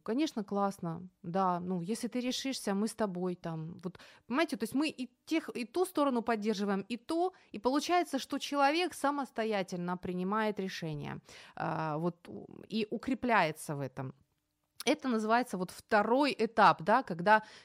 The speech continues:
человек размышляет. На этапе размышления можно провести всю жизнь. <laughs> Да, тут можно там застрять на десятки лет и просто размышлять над этим, просто думать, и так ничего и не решить.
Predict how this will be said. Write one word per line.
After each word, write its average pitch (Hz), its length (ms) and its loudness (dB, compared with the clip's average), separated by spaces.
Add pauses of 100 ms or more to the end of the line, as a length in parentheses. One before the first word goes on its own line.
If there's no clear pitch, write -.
человек 226 300 -2
размышляет. 190 1160 2 (260)
На 254 160 2
этапе 359 320 8
размышления 254 800 0
можно 240 320 -2
провести 233 520 -2
всю 269 380 -6
жизнь. 180 480 -2 (300)
<laughs> 294 300 2 (380)
Да, 196 240 6
тут 208 120 -4
можно 277 280 2
там 262 220 4
застрять 277 440 6
на 277 100 2
десятки 226 560 0
лет 165 320 -4
и 170 40 -6
просто 240 400 -2
размышлять 202 760 -4
над 143 200 -8
этим, - 300 -10
просто 185 420 -4
думать, 320 500 -2 (360)
и 220 140 -4
так 247 220 0
ничего 220 400 -2
и 240 60 -2
не 214 140 -2
решить. - 600 -8